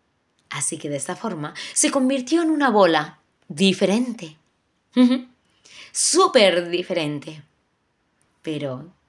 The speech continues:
tan, tan diferente que ni ella misma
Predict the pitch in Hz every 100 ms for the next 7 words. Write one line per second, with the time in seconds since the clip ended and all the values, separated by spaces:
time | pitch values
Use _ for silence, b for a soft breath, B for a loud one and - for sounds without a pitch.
0 | _ 160 160 175 165 156 151 143 143 151
1 | _ 165 143 151 151 156 156 165 196 208
2 | 269 269 190 240 - _ B B B B
3 | 302 302 302 302 311 330 254 208 262